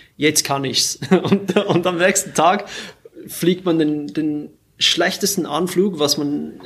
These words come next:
in seiner ganzen Karriere gemacht hat. Ja, ich denke, wirklich sich wohlfühlen auf einem Flugzeug, das dauert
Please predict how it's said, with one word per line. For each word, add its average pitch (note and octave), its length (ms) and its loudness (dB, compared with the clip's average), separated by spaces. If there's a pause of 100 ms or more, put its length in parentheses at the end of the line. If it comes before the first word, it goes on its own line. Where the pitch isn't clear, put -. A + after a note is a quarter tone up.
in D#3 160 0
seiner D3+ 240 4
ganzen E3 320 0
Karriere E3+ 400 0
gemacht D#3 300 -4
hat. F3+ 240 -2 (1200)
Ja, B2+ 320 0
ich C#3+ 140 -2
denke, D#3 400 4
wirklich E3 480 2
sich C3+ 460 -4
wohlfühlen F3+ 880 2
auf C#3+ 260 -4
einem C#3 220 -4
Flugzeug, D3+ 460 0
das - 200 -2
dauert - 520 -6